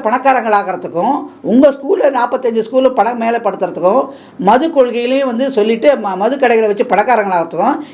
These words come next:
இங்க இருக்கிறவங்களுக்கு உயிர் கொடுக்கறதுக்கு வருவாங்களா? இது என்ன பேச்சு? அதனால கே-, கேக்குறோம். இந்த பேச்சை வந்து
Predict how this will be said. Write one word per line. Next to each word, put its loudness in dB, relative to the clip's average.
இங்க 4
இருக்கிறவங்களுக்கு 2
உயிர் 0
கொடுக்கறதுக்கு 2
வருவாங்களா? 2
இது 0
என்ன 4
பேச்சு? 0
அதனால 2
கே-, -4
கேக்குறோம். 0
இந்த 2
பேச்சை 2
வந்து 2